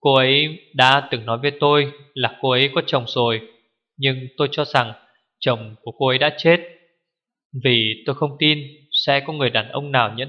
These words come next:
tâm vứt bỏ một cô gái như vậy. Hàn tiên sinh, tôi không biết giữa hai người từng xảy ra chuyện gì, nhưng tôi muốn nói cho ngài biết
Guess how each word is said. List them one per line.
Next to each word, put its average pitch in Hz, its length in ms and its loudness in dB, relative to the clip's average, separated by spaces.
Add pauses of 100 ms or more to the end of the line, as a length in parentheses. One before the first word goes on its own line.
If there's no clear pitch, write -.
tâm 143 320 -2 (320)
vứt 151 160 2
bỏ 117 240 4
một 113 100 -16
cô 135 100 -6
gái 127 180 0
như 151 180 -6
vậy. 127 180 4 (840)
Hàn 123 180 0 (100)
tiên 143 100 -4
sinh, 156 320 0 (380)
tôi 139 120 -2
không 135 180 -8
biết 160 160 2 (180)
giữa - 140 -2
hai 147 180 -4
người 127 340 0 (360)
từng 117 280 -4 (140)
xảy 120 80 -4
ra 131 160 -2
chuyện 139 180 -4
gì, 123 320 0 (680)
nhưng 131 420 0
tôi 135 80 0
muốn 131 180 -6
nói 131 320 4
cho 139 140 -2
ngài 123 260 -4
biết 151 180 4